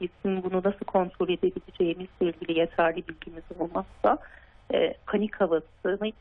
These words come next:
daha çok artabilir. E, işte bu yüzden doğru bilgilenmek, ne yapacağımızı biliyor olmak, e, en çok ihtiyacımız olan şey.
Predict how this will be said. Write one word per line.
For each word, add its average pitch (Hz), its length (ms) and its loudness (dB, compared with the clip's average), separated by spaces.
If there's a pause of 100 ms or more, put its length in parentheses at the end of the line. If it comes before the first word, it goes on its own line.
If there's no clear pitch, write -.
(160)
daha 196 160 2
çok 202 260 -2
artabilir. 170 720 -4 (600)
E, 196 180 2
işte 214 300 -2
bu 247 80 4
yüzden 196 440 2
doğru 196 360 2
bilgilenmek, 170 640 -2 (300)
ne 180 60 4
yapacağımızı 180 640 2 (160)
biliyor 180 260 4
olmak, 165 440 0 (300)
e, 190 40 4
en 180 360 2
çok - 180 -8
ihtiyacımız 170 720 0
olan 180 320 0 (140)
şey. 180 200 2